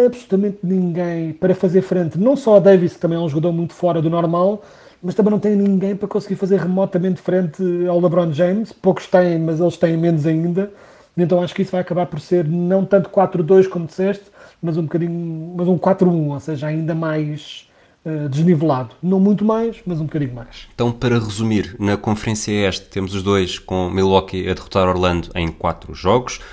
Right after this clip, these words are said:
Speaker 2: os dois com Toronto a derrotar Brooklyn em quatro jogos, os dois, eh, com Boston a derrotar Filadélfia em seis jogos. Depois começam as primeiras diferenças. Eh, eu digo que Miami ganha, eh, derrota os Pacers em seis, tu dizes em cinco.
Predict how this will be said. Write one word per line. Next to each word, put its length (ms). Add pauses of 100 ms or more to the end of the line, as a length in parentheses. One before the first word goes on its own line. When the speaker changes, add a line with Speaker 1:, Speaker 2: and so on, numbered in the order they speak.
(220)
Speaker 2:
os 160
dois 260
com 180
Toronto 640
a 320
derrotar 480
Brooklyn 480
em 160
quatro 320
jogos, 460 (280)
os 180
dois, 600
eh, 400
com 320
Boston 480
a 60
derrotar 340
Filadélfia 760
em 180
seis 380
jogos. 400 (280)
Depois 260
começam 340
as 100
primeiras 300
diferenças. 600
Eh, 200
eu 80
digo 180
que 60
Miami 380
ganha, 480
eh, 320
derrota 340
os 100
Pacers 380
em 120
seis, 360
tu 140
dizes 260
em 140
cinco. 500